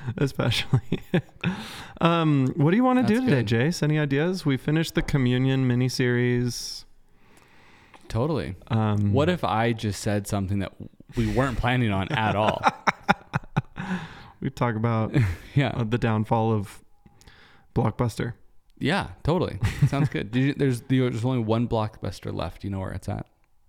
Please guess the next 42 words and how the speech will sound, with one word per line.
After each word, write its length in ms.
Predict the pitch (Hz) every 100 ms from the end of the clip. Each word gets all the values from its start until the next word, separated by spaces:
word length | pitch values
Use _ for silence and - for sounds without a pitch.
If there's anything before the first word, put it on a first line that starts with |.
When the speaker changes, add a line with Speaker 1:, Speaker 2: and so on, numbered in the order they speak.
| -
Speaker 1:
Bend, 280 | 117 117
Oregon. 520 | - 110 113 113 98 98
Speaker 2:
<sighs> 60 | - - -
Nice 200 | 107 110
job. 380 | - 92 90 82 - -
Speaker 1:
Thank 200 | 120 110
you. 300 | 107 101 98
Speaker 2:
You 120 | 107
know 100 | 107
your 160 | 107 101
video 480 | 98 104 104 107
rental 400 | 98 98 95 92
history. 500 | 87 90 - - - 95
Speaker 1:
Yeah, 260 | 147 147 135
I'm 440 | 127 123 117 123
a 60 | 117
big 460 | 104 117 110 107
video 260 | 110 107 107
rental 300 | 101 104 110
history 260 | 104 - -
guy. 280 | - - - - -
I 100 | 147
heard 180 | 147 170
there 100 | 156
was 160 | 135 127
a 60 |
second 720 | 120 - - 127 117 139 139 143
to 160 | -
last 360 | 139 135 135 -
one 180 | 131 131
that 140 | -
closed 360 | - 117 113 107
Speaker 2:
Oh. 20 |
Speaker 1:
down 200 | 113 113
not 180 | 110 107
all 160 | - 110
that 140 | - -
long 220 | 110 113
ago 240 | 110 110
in 140 | 110 117
Speaker 2:
Oh. 60 | -
Speaker 1:
An-, 220 | 120